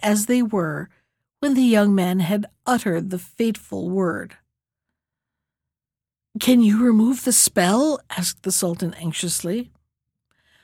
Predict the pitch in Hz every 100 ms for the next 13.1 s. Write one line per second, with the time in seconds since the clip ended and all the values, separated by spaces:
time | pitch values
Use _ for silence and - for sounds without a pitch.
0 | _ _ - 359 415 415 - - 349 233
1 | 180 175 - 190 175 175 175 170 165 151
2 | 143 202 - _ _ _ _ _ _ _
3 | _ - 247 208 208 180 196 165 160 -
4 | 277 240 240 311 285 311 320 277 269 -
5 | 269 285 269 - 269 160 - _ _ _
6 | _ _ _ _ _ - 240 240 311 302
7 | - 294 294 254 156 - _ _ _ _
8 | _ _ _ _ _ _ _ _ - 202
9 | 190 202 - 196 190 185 185 - _ _
10 | _ _ _ - 262 349 - 226 196 294
11 | 311 302 277 240 202 208 233 269 254 -
12 | 269 254 269 277 - 262 269 262 202 143
13 | 139